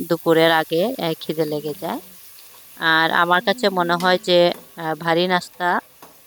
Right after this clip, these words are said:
পোলাও আর ভুনা খিচুড়ি আর রুটি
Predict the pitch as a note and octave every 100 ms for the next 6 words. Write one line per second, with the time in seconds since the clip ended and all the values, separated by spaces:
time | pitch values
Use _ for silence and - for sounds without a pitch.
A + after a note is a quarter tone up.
0 | - - - F3 D#3+ D#3+ G#3 - - -
1 | F#3 D#3 D3+ D3+ D3 D3+ - - - D#3+
2 | E3 E3+ E3+ F3+ - D#3+ D#3+ E3 D#3 D#3
3 | D#3+ F3 - D3+ -